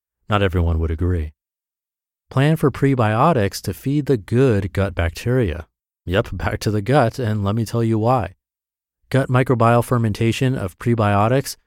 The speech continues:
promotes satiety, lowers hunger and energy intake in humans, and in rodents is associated with appetite regulation and blood sugar balance. They boost immune function, lower stress response, inflammation, and autoimmune reactions,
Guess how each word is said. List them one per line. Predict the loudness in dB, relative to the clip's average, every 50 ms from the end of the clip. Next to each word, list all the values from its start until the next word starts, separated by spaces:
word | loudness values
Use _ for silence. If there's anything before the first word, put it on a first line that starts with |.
| _ _ _ -4
promotes | 0 0 2 2 0 0 -2
satiety, | -6 -6 -4 -2 0 2 4 4 4 4 2 0 0 -2 _ _ _ _ _ _ -2
lowers | 0 2 4 4 4 4 2 2
hunger | 0 0 2 2 2 2 2 2 2 0 -2 -2
and | -2 0 0 0 0 0
energy | 2 2 4 2 2 2 2 2
intake | 2 2 0 0 0 -2 -2 -2
in | -2 0
humans, | 2 2 4 4 4 4 2 0 -2 -4 _ _ _ _ _ _ _ _ -2
and | 0 2 2
in | 2 2
rodents | 2 4 4 4 4 4 4 2 2 0 -2 -8 _ _ _ _
is | -4 -2 -2
associated | -2 0 0 0 0 0 0 2 2 2
with | 0 -2 -2 -2
appetite | -2 -2 0 0 0 0 0
regulation | 0 0 0 0 0 0 0 2 2 0 0 2 0 0 0 -2 -4 _
and | -2 0 2 2 2 2 2 0
blood | 0 2 2 4 2 2
sugar | 0 -2 -2 0 0 0
balance. | 0 0 0 0 -2 -4 -6 -8 -12 -16 -16 _ _ _ _ _ _ _ _ _ -2
They | 0 2
boost | 4 6 4 4 4 2 0
immune | -2 0 2 2 2 2 2
function, | 2 0 0 0 0 -2 -2 -2 0 -2 -4 -6 _ _ _ _ _ -4
lower | 0 2 2 2 2
stress | 0 -2 0 2 2 2 0
response, | -2 -4 -2 0 0 2 2 2 0 0 -4 -6 -8 -8
inflammation, | -6 -4 -4 -4 -4 -4 -2 0 2 2 2 2 0 0 0 0 0 0
and | -2 -2 -2
autoimmune | 0 0 2 2 2 2 2 2 2 4
reactions, | 4 4 2 2 2 2 0 0 0 0 0 -2